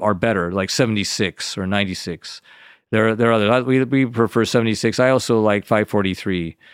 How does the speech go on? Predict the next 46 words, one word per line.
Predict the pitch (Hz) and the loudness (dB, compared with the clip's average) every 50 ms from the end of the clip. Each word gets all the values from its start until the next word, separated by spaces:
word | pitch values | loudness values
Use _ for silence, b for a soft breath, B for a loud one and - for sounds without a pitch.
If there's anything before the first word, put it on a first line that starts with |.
| b b b b b b - | b b b b b b -4
Five | - 117 120 110 | 0 0 0 2
forty-three | - 113 107 101 - - 110 | 2 0 0 0 -2 -2 -2
apparently | 101 90 - 107 107 101 95 98 95 | -2 0 0 0 0 0 0 -2 -4
in | 92 | -4
twenty | 87 - - 101 95 | -4 -4 -4 -4 -2
years | 92 92 92 90 | -2 -4 -4 -2
ha-, | - 98 92 95 | -2 -2 -2 -2
will | - 104 95 | -2 -4 -2
have | 90 95 85 | -2 -4 -4
problems, | - - 107 98 92 90 90 87 82 - - - | -2 0 0 0 0 0 -2 -6 -8 -10 -12 -14
Dominique | 117 107 98 92 90 90 90 90 | -6 -4 -4 -4 -2 -4 -6 -6
tells | - 110 95 92 90 90 | -4 -2 -2 -2 -2 -4
me, | 95 87 85 | -4 -6 -6
'cause | - 101 92 | -6 -6 -4
he's | 90 101 92 - | -4 -4 -4 -2
<laughs> | |
seen | - - - - 160 135 | -4 -4 0 2 2 2
it | 123 113 | 2 0
in | 113 | 0
Burgundy. | 110 127 123 120 113 104 B B B B B | 0 2 2 2 0 -2 B B B B B
They, | - 123 120 | 2 2 2
the | 110 131 131 | 4 2 2
yields | 117 123 143 139 120 104 90 | 4 4 4 4 4 2 2
go | - 123 110 | 2 2 4
way | 110 110 107 | 4 2 2
down, | 95 107 104 98 101 | 2 2 2 2 0
he | 98 92 | -2 -4
said. | - - 101 90 | -4 -4 -4 -4
And | 98 95 | -4 -6
I | |
go | 90 92 104 | -4 -2 -2
like, | 98 95 95 - - | 0 -2 -2 -6 -8
"As | - 101 - - | -10 -8 -4 -2
long | 117 139 | -2 -2
as | 156 - | -2 -2
the | 113 | -2
wine | 101 104 110 | -2 -2 -2
is | 104 92 | -4 -4
great, | - 101 92 90 87 | -4 -6 -6 -6 -4
the | - 95 | -6 -4
yields | 95 104 104 95 | -2 -2 -4 -4
can | - 110 101 | -6 -6 -4
go | 98 95 | -2 -2
<laughs> | |
down." | 98 101 - - - 113 | 0 -2 -2 0 0 -2
I, | 117 113 | -2 -2